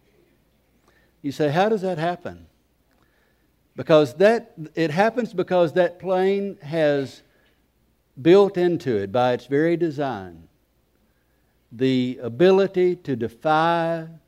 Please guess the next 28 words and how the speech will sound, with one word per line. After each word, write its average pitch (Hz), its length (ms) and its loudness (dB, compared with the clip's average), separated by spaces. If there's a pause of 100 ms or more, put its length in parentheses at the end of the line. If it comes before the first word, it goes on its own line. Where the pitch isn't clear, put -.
(640)
gravity. 101 640 0 (1000)
Now, 139 80 6
I 170 60 8
didn't 220 180 2
say 220 240 4
deny 180 480 6
gravity. 104 500 0
I 110 40 -8
said 120 260 -6
defy 120 640 -4 (140)
gravity. 98 580 -8 (1400)
It, 175 360 0 (220)
the, 139 320 -2
the 143 180 0
aerodynamics 185 1080 4
of 127 80 -2
that 131 240 0
plane 123 360 -4
give 143 200 0
it 156 280 -4 (120)
the 123 100 -4
ability 131 460 -4
to 120 100 -6
just 110 240 -10
rise, 120 380 -2
rise, 113 360 -8
rise, 110 360 -8
rise, 104 380 -12